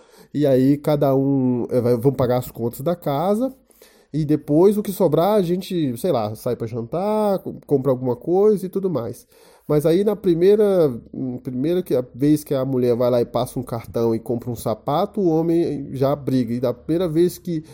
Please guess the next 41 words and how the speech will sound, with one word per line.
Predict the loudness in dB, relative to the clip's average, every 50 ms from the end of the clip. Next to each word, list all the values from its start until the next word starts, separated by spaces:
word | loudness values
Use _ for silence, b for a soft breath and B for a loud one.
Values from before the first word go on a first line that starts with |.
| B B B B
o | B 2 2
homem | 4 4 2 0
passa | 0 0 0 0 -2
o | -2
cartão | -2 -2 -2 0 -2 0 0 0
e | -2
compra | -2 -4 -4 -2 0
um, | 0 0 2 0 -2 -4 -2 0 0
um | 0
jogo | 4 2 2 2 2
de | 0
videogame, | 0 0 0 0 -2 0 2 2 2 2 0
a | -2 -4
mulher | 0 2 4 6 6 6 4
já | 2 2 -2 -2
briga | -2 -2 -2 0 0 -2
com | -2 -4 -6
o | -6
cara. | -4 -6 -6 -6 -8 -10 b b b b b b b b b
Aquele | -8 -4 -2 -2 -2 -2
conceito | 0 0 -2 -2 0 0 -2 -2 -2 0 0 0 0 0
de | 0 0 0 0 0 0 -2 -4 -6 -8 B B B B B B -20 -14
você | -8 -6 -6 -6 -6 -8 -4
tá | -2 -2 -2
sempre | -2 -4 -4 -4 -4 -4 -4 -8
de | -6 -4 -2 2
olho | 4 4 4 4 2
ali | 2 2 2
nos | 2 0 0 -2 -2
gastos, | -2 0 0 2 0 0 -2 -2 -4 -4 -4
no | -4 -4
dia | -2 -2 -2
a | -2
dia, | -4 -6 -6 -4 -2 0 0 0 -2
aquilo, | -4 -6 -12 -10
isso | -8 -10 -10 -8 -6 -6
é, | -6 -6 -6
isso | -8 -8 -4 -4
é | -2
terrível, | 2 4 4 4 4 2 0 -2 -2 -4 -8
cara. | -6 -4 -2 -2 -2 -4 -6 -10